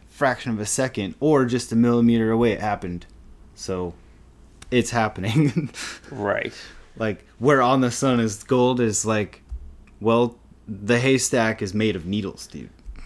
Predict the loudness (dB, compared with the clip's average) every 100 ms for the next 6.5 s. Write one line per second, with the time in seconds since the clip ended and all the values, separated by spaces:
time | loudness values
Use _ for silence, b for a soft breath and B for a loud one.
0 | -10 -6 -4 -6 -8 -6 0 0 0 0
1 | 0 -2 -6 -2 -2 0 -2 -2 -2 -2
2 | -2 -6 -8 -4 -2 -2 -2 -4 -8 -10
3 | -4 -2 -2 -2 0 0 -2 -2 -2 -2
4 | -4 -6 -6 -8 -14 -20 _ -6 -6 -6
5 | -14 -16 -20 _ _ _ b b -18 -12
6 | 0 2 2 -2 -14